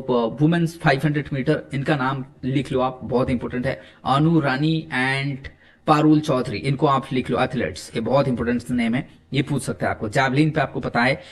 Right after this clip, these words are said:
and javelin, that is Anu Rani javelin, so that means javelin सबको पता है कि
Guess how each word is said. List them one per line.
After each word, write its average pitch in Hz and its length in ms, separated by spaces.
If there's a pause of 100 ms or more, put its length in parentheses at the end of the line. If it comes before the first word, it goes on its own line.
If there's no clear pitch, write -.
(180)
and 165 160
javelin, 131 400 (280)
that 139 140
is 160 100 (100)
Anu 160 280
Rani 143 340
javelin, 127 380 (200)
so 151 160
that 139 220
means 160 160
javelin 143 320
सबको 156 240
पता 127 200
है 131 140
कि 131 220